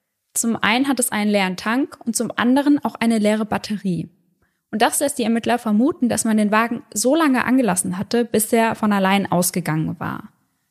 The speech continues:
Der Schlüssel steckt nämlich auch noch. Und dieses ganze Szenario hat mich sehr stark an meinen Fall erinnert, den ich euch bei der Tour erzählt habe. Und jetzt mal kurz an die, die nicht da waren.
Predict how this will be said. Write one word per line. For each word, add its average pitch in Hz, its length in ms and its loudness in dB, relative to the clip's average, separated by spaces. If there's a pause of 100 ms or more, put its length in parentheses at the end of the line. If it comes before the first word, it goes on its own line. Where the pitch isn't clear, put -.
Der 208 100 0
Schlüssel 294 580 2
steckt - 380 -4
nämlich 214 500 -2
auch 180 300 0
noch. - 300 -8 (840)
Und 226 200 2
dieses 392 340 2
ganze 262 540 2
Szenario 202 480 2
hat 180 140 0
mich 208 160 0
sehr 240 360 0
stark 233 380 -4
an 202 100 2
meinen 196 200 2
Fall 208 180 0
erinnert, 185 340 2
den 196 140 2
ich - 220 -4
euch 196 180 -2
bei 185 100 0
der 170 140 0
Tour 208 240 2
erzählt - 540 -6
habe. - 360 -6 (420)
Und 214 100 -2
jetzt 208 120 0
mal 202 120 -2
kurz 254 260 2
an 208 160 0
die, 196 100 0
die 180 120 -2
nicht 220 280 -2
da 262 160 0
waren. 277 320 0